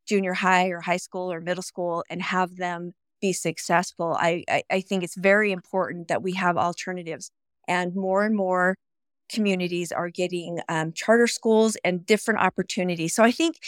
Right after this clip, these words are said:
a lot of times parents are unaware of really what is out there. So I would suggest that they do some research and find out what is out there. One thing we learned from covid when kids went home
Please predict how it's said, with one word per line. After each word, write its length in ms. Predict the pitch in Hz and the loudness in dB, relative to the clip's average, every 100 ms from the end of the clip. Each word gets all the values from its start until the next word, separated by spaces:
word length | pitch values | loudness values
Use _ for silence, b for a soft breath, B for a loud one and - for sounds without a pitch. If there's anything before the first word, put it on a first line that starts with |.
| B B | B B
a 100 | - | 4
lot 240 | 220 233 349 | 8 8 6
of 100 | 415 | 0
times 380 | - 233 233 - | -8 -6 -8 -12
parents 380 | - 233 254 247 - | -8 -6 -6 -6 -4
are 160 | 196 - | -4 -2
unaware 540 | 220 233 214 196 196 | -2 -4 0 0 2
of 160 | - 180 | -2 -6
really 320 | 254 294 269 | -8 -6 -6
what 300 | 190 202 190 | -2 0 0
is 180 | 185 175 - | -2 -6 -4
out 180 | 339 - | -6 -6
there. 220 | 143 - - _ _ _ | -8 -8 -8 _ _ _
So 360 | - 240 208 208 _ - | 0 4 4 2 _ 2
I 140 | 208 | 2
would 200 | 226 233 | 2 -2
suggest 520 | - 240 202 196 190 - | -8 -10 -6 -4 -6 -8
that 140 | 190 | -8
they 120 | 180 | -8
do 160 | 180 185 | -8 -12
some 200 | - 175 | -12 -10
research 540 | 165 170 - 156 - | -8 -8 -8 -12 -10
and 140 | 151 185 | -10 0
find 300 | 175 185 180 | 4 6 6
out 180 | 139 | 4
what 160 | 160 175 | 2 -2
is 160 | 175 170 | 2 4
out 200 | 170 - | 4 2
there. 220 | 135 - - _ - | -2 -2 -6 _ -2
One 220 | 214 262 | 2 2
thing 240 | 320 285 | 4 2
we 120 | 254 233 | 4 4
learned 300 | 214 208 - | 4 4 2
from 280 | - 190 | -2 -2
covid 460 | 185 208 208 175 170 | 2 4 4 2 -6
when 160 | 180 180 | -6 -8
kids 340 | - 202 190 - | -4 -4 -4 -2
went 260 | 185 - - | -2 -2 -2
home 340 | 214 175 165 | -2 0 -4